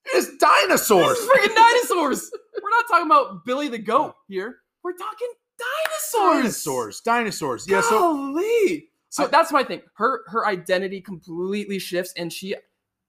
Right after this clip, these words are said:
Speaker 2: she starts valuing people more, how, how God values us.
Speaker 1: Which I think, I think the most obvious moment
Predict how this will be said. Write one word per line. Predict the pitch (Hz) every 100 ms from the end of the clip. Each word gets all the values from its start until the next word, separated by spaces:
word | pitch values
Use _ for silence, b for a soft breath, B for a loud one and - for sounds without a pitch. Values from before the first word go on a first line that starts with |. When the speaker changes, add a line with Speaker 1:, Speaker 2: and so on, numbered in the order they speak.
| _ -
Speaker 2:
she | -
starts | 180 170 160
valuing | 160 165 156
people | 147 - 156 143
more, | 131 131
how, | 135 147 107
how | 165
God | 165 147 151
values | 147 143 143 139
us. | 143 - - -
Speaker 1:
Which | 135 139
I | 156
think, | - 214 196 -
I | 143
think | 127 175 175
the | 151
most | 127 127 151 - -
obvious | 123 135 127 123 113 - - _
moment | 104 117 120 110 101